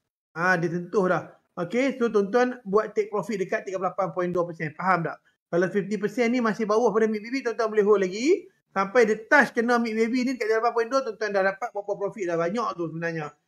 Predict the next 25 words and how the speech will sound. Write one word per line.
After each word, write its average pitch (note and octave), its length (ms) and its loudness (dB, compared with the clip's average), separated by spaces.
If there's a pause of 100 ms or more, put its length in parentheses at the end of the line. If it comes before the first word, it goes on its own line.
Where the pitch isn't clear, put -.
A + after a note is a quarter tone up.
(220)
Kalau E3+ 160 0
kita F3 240 -2
kira-kira F3+ 480 0
balik, G#3+ 240 2
banyak F#3+ 400 0
sebenarnya E3+ 400 -4
tuan-tuan. D#3+ 260 -4 (400)
Banyak F3+ 540 4
tu. E3 140 0 (260)
Ulang. D#3+ 260 -2 (260)
<laughs> - 240 -12
Ulang D#3 280 0
sekali, E3 320 0
banyak E3 720 0
tu. D3+ 140 -8 (520)
Okey, F#3+ 320 0
so G3+ 160 4
tuan-tuan F#3+ 340 2
adalah F3 460 6
rezeki F3 400 -2
tuan-tuan F#3 320 2
sedikit G#3 480 0
ni A#3+ 160 0
dekat B3 240 -4
situ. A#3 400 -2